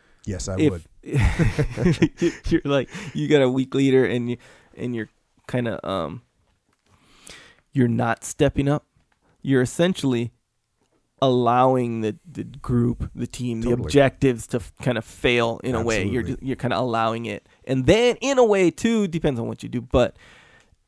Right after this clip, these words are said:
Speaker 2: in a way you're kinda be-, being like, "Hey, all right." You're allowing the excuse to be valid, you know,
Speaker 1: Mm-hmm.
Speaker 2: where, which kinda makes it invalid, really, when you're like, "Hey, I could step up, but hey, it's the leader's fault, as long as it's not my fault."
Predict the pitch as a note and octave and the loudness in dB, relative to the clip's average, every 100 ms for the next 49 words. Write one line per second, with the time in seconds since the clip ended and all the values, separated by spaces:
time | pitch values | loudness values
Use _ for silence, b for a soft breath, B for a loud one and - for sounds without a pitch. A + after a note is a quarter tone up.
0 | _ _ _ _ _ _ _ E3 E3+ D#3 | _ _ _ _ _ _ _ 2 6 8
1 | E3+ E3 D3 C#3 C#3 C#3+ C3+ C3 _ - | 8 8 6 4 0 2 -2 -4 _ -10
2 | C3+ C#3+ C3 B2 - D#3+ C#3+ A2+ - _ | -6 -4 -2 -2 2 4 4 2 -6 _
3 | _ _ b b b b b _ _ - | _ _ b b b b b _ _ -4
4 | G#2+ E3+ D3+ - _ _ _ D#3 D#3+ F3 | 0 2 2 -2 _ _ _ 8 10 12
5 | F3+ F#3+ E3+ D#3 - - D#3 - B2+ B2+ | 10 8 6 2 0 -2 -2 0 0 2
6 | A2+ A#2 G2+ F#2+ A#2 A2+ A#2 - F#3 C#3 | 2 2 0 -4 -2 -2 -4 -8 -8 2
7 | C3 C3 A#2+ - C3 - - B2 A#2+ A2+ | 4 4 2 -4 -6 -6 -6 -6 -6 -8
8 | G2+ B2 B2 A#2 C3+ B2+ G#2 G#2 G#2+ C#3 | -6 -4 -4 -2 -2 0 -2 -4 0 2
9 | B2 A2 G#2 A#2+ A#2+ A#2+ F3+ F3+ C#3 C#3 | 2 0 -4 -4 -4 -2 0 2 2 6
10 | F#3 A3+ - F#3 D#3+ C#3 D3 - F3 G3 | 6 6 4 6 6 6 4 4 4 2
11 | D#3+ E3+ - - E3+ A#3+ A3+ - D3 C#3 | 2 -8 -12 -4 0 4 4 6 4 6
12 | D#3+ A3+ A#3 C4 B3+ B3+ - - | 6 4 2 0 0 -2 -4 -8